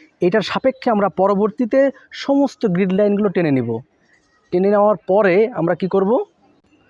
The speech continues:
যেমন আমরা প্রথম, আহ, গ্রিড লাইন বের করার পরে এদিকে আছে এক ফুট সাত ইঞ্চি, পরে একটা গ্রিড লাইন আছে, তারপর আছে পাঁচ ফুট চার ইঞ্চি, পরে একটা গ্রিড লাইন, এভাবে এদিকে সমস্ত গ্রিড লাইনগুলো টেনে নিব। তারপরে আমরা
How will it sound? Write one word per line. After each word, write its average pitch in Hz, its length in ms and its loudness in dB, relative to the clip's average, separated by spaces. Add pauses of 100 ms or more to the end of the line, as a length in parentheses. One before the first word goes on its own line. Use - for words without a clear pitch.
(280)
যেমন 185 440 0
আমরা 175 320 0
প্রথম, 180 320 -2
আহ, 202 260 0
গ্রিড 180 260 -2
লাইন 202 180 2
বের 190 140 2
করার 190 220 0
পরে 190 240 0
এদিকে 180 260 0
আছে 185 180 -2
এক 170 180 0
ফুট 185 120 -6
সাত 175 260 -2
ইঞ্চি, 175 260 -2
পরে 170 220 0
একটা 170 260 -4
গ্রিড 165 200 -2
লাইন 175 180 0
আছে, 170 200 -2 (360)
তারপর 160 260 -2
আছে 175 140 -2
পাঁচ 170 280 -2
ফুট 180 140 -4
চার 175 160 0
ইঞ্চি, 170 200 -2
পরে 160 160 -2
একটা 160 180 -4
গ্রিড 160 200 -2
লাইন, 170 180 0 (340)
এভাবে 190 240 2
এদিকে 196 340 0
সমস্ত 208 400 -4
গ্রিড 180 200 0
লাইনগুলো 196 300 0
টেনে 175 200 0
নিব। 135 200 0
তারপরে 175 400 0 (840)
আমরা 170 220 0